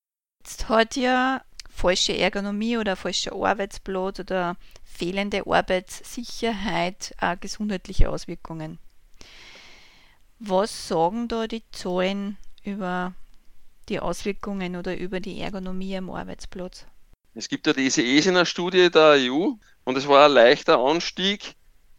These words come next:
Speaker 2: in Muskel- und Skeletterkrankungen, also das ist der Fachbegriff hier eben das, Muskel- und Skeletterkrankung. Sechzig Prozent der Arbeitnehmer in der E U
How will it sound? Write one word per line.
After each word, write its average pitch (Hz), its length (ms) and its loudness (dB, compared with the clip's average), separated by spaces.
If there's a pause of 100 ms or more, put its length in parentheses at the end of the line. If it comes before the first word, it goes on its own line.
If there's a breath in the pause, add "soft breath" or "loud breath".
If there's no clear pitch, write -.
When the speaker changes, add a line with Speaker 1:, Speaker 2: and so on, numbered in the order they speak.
(260)
Speaker 2:
in 170 200 0
Muskel- 185 360 2
und 185 80 4
Skeletterkrankungen, 170 920 2
also 147 160 4
das 139 180 2
ist 147 200 -2
der 139 200 -4 (460)
Fachbegriff - 760 2
hier 185 140 6
eben 175 140 4
das, 170 240 4
Muskel- 156 320 0
und 147 60 -2
Skeletterkrankung. 160 840 2 (340 soft breath)
Sechzig - 340 0
Prozent 160 460 0
der 131 60 6
Arbeitnehmer 147 720 4 (760)
in 143 140 -6
der 143 80 2
E 135 80 4
U 175 240 6